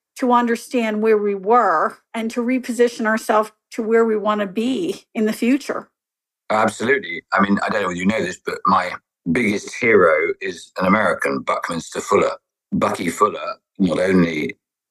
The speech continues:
Speaker 2: if you like, designed the original geodesic domes on which Eden was built, but he also wrote a book of such astonishing insight that, uh, most of my staff now have a copy.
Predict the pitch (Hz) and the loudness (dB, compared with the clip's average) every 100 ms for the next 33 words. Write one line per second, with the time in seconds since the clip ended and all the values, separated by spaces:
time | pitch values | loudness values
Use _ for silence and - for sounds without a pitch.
0 | - - - 85 82 80 - 82 95 90 | -10 -6 -4 -2 0 0 -2 -4 -2 0
1 | 87 78 78 78 92 85 85 76 71 87 | 2 2 4 2 2 0 0 0 0 -2
2 | 80 80 78 - 80 - 95 76 73 - | -2 -4 -6 -4 -4 0 2 4 2 2
3 | 78 76 - - 82 71 69 69 71 - | 2 2 0 -6 -6 0 2 2 0 -2
4 | 101 80 - - _ _ _ _ - - | 2 4 2 -2 _ _ _ _ -20 -10
5 | - 175 - - - 196 190 196 82 - | -4 0 0 0 2 4 2 -2 -6 2
6 | - - - - - 107 - - 117 107 | 2 2 -10 -8 -4 -4 -8 -8 -4 -2
7 | - 107 - - 139 123 - 87 85 92 | -4 -8 -8 -2 2 2 0 -6 -4 0
8 | 90 - 76 71 - _ - - - - | 0 0 -4 -4 -8 _ -8 -2 -2 -4
9 | _ _ - - 87 85 95 101 101 78 | _ _ -10 -2 2 4 4 2 2 2
10 | - - 92 78 - 80 76 73 78 104 | 0 -4 -2 -2 0 -2 0 0 2 0
11 | 104 78 - | -2 -6 -8